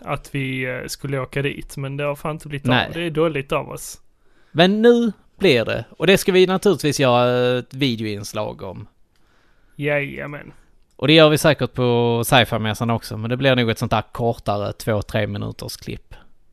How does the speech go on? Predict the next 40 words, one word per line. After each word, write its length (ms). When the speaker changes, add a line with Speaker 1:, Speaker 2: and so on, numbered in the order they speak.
Speaker 1:
<laughs> 540
Säger 460
du, 320
det 100
är 80
jag 200
som 140
redigerar. 720
Speaker 2:
Ja, 240
ja, 240
men 220
jag, 360
Speaker 1:
<laughs> 280
Speaker 2:
I 40
go 300
with 120
the 40
flow. 460
Jag, 240
jag 180
vet 160
Speaker 1:
Ja, 120
Speaker 2:
vad 120
Speaker 1:
just 120
Speaker 2:
kidsen 420
Speaker 1:
det. 40
Speaker 2:
vill 160
ha. 240
De 160
orkar 340
inte 160
Speaker 1:
Ja, 100
Speaker 2:
sitta 180
Speaker 1:
ja. 60
Speaker 2:
och 100
titta 340
i 40
fyrtiofem 580
minuter 400
längre. 480